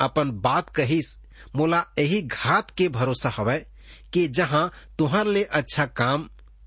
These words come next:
और जे चाल हवै, ओला ओही ह यीशु मसीह के दिन तक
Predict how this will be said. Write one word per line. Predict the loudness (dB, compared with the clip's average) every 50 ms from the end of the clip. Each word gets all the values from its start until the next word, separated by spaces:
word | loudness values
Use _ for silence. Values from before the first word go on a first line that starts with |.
| -20 -20 -20 -10 -4 -2
और | 0 0 0 0 -2 -4 -8 -14 -20 -14 -8
जे | -4 -4 -4
चाल | -4 -2 -2 0 0 0 0 0
हवै, | 0 0 0 0 -2 -4 -8 -14 -20 -20 -20 -20 -20 -20 -20 -20 -20 -8 -4
ओला | 0 0 2 2 2 0 -2 -2 0
ओही | 0 2 2 2
ह | 0 0
यीशु | -2 -2 -2 -2 -2 -2 0 0
मसीह | 0 0 0 0 -2 -2 -2
के | 0 -2
दिन | 0 0 0 -2 -2 -2
तक | -2 -4 -4